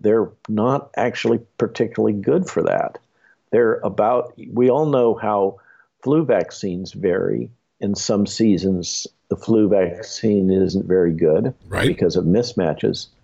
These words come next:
Speaker 1: Well, the levels of protection afforded by these vaccines for infection, replication, and transmissibility, very similar to what some of the not so good flu,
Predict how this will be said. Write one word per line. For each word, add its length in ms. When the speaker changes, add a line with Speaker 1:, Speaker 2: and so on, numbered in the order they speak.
Speaker 1:
Well, 380
the 80
levels 420
of 240
protection 640
afforded 380
by 120
these 200
vaccines 720
for 420
infection, 800
replication, 1080
and 280
transmissibility, 1400
very 220
similar 460
to 160
what 380
some 260
of 160
the 260
not 480
so 280
good 400
flu, 320